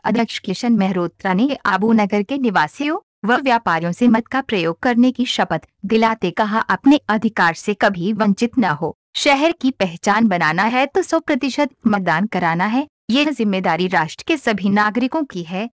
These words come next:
स्वयं मतदान करें व सभी को मतदान करने हेतु प्रेरित करें।"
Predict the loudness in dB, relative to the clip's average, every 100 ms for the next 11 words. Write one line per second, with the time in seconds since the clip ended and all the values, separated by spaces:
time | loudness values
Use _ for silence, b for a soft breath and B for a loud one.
0 | _ -6 2 4 6 4 4 2 0 0
1 | 0 0 -4 _ -2 -2 0 -2 0 0
2 | 0 -2 0 0 0 0 -2 -2 -4 -2
3 | -4 0 0 2 0 -2 -6 -8 -8